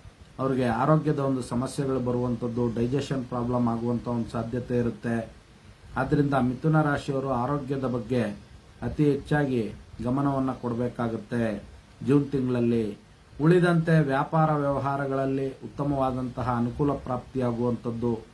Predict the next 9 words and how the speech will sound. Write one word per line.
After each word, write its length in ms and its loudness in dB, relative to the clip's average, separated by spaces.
ಸಾಮಾಜಿಕ 520 6
ಸೇವೆಯಲ್ಲಿ 640 0
ತೊಡಗಿಸ್ಕೊಂಡಿರುವಂತಹ 1300 -4
ಮಿಥುನ 340 4
ರಾಶಿಯ 380 0
ಜಾತಕರಿಗೆ 640 -4
ವಿಶೇಷವಾದಂತಹ 1000 -2
ಅನುಕೂಲ 400 -2
ಮತ್ತು 520 -2